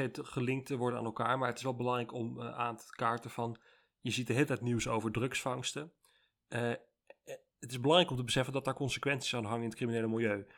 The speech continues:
Als jij v-, wat het, wat die Fransman op de Nederlandse weg met die doodskisten, dat was vijftien miljoen euro aan straatwaarde. Dat is voor heel veel mensen meer dan genoeg reden om een moord te plegen. Bedenk namelijk dat de moord op Peter R. de Vries maar een ton heeft gekost.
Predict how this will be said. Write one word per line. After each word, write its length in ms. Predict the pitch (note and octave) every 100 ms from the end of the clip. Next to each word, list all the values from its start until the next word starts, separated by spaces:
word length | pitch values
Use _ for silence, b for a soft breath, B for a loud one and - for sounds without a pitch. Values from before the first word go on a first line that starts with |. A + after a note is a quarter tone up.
| b b
Als 140 | A#2+
jij 200 | C3 B2+
v-, 100 | - -
wat 120 | B2+
het, 360 | B2 - C3+ B2
wat 160 | C3
die 100 | B2
Fransman 500 | A#2 C3+ D3 C#3+ B2
op 100 | B2
de 60 | A#2
Nederlandse 420 | B2+ B2 A2+ A#2+
weg 180 | B2 A#2+
met 80 | A2+
die 80 | A2
doodskisten, 600 | B2 - A2+ G#2 - C#3
dat 360 | - - - A#2
was 140 | A#2
vijftien 500 | - C#3+ C#3+ - C3+
miljoen 340 | B2+ A#2+ B2 B2
euro 260 | B2+ B2
aan 100 | A#2
straatwaarde. 680 | A2+ A#2+ A#2+ A#2 A2+ G#2+ A2
Dat 160 | A#2 -
is 100 | -
voor 120 | A#2+
heel 100 | C3
veel 140 | B2+ B2
mensen 360 | A#2 A#2+ A2+
meer 180 | A#2 C3+
dan 80 | C3
genoeg 260 | C3 A#2
reden 260 | G#2+ A#2 A2+
om 80 | B2
een 60 |
moord 200 | E3+ G3+
te 60 | -
plegen. 500 | A#2 A2 A#2+ E3+ C#3+
Bedenk 280 | B2+ B2 -
namelijk 420 | A2+ A2+ C3+ E3 - B B B
dat 140 | C3+
de 60 | B2+
moord 260 | C3 B2+
op 60 | A#2
Peter 260 | C3 A#2
R. 40 | A#2+
de 60 |
Vries 260 | A2+ C#3 C3
maar 100 | C3
een 100 | B2
ton 200 | D#3 C3+
heeft 140 | G2
gekost. 400 | - - G2+ -